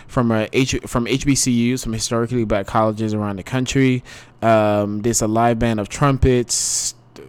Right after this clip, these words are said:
um, tubas, violins, drums, bass, literally every single percussion and air instrument that you could think of. Um, that wa-,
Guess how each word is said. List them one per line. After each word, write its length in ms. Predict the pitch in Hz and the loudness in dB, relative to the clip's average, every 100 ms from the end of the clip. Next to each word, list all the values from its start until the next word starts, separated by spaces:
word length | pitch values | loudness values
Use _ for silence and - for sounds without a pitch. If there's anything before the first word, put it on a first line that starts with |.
| - | -8
um, 180 | 110 107 | -6 -4
tubas, 600 | - 180 147 120 107 104 | 2 6 6 6 4 2
violins, 840 | 117 120 120 131 135 117 110 101 | 4 4 6 4 4 2 0 -4
drums, 600 | 104 143 139 120 107 104 | -2 0 2 2 0 -4
bass, 640 | 101 101 139 117 101 - - - - - | -4 2 4 4 0 -6 -12 -18 -20 -6
literally 580 | 151 175 180 170 160 143 | 0 4 6 6 6 4
every 300 | 143 151 156 | 2 2 2
single 400 | 131 - 147 131 | 0 -2 2 2
percussion 880 | - 127 - 139 135 - 131 127 127 | 2 0 2 0 0 0 -2 -2 -4
and 540 | - 117 117 117 113 - | -4 -2 0 0 -4 -2
air 200 | 127 127 | 0 0
instrument 400 | 123 123 131 113 | -2 -4 -6 -4
that 160 | 113 117 | -6 -6
you 60 | |
could 180 | 110 107 | -8 -6
think 240 | 139 131 131 | -2 -2 0
of. 400 | 123 123 120 - - - - - | 2 2 0 -4 -20 -20 -20 -2
Um, 580 | 117 117 113 110 110 104 | 2 2 2 0 -4 0
that 220 | 127 117 | 2 2
wa-, 100 | 113 | 0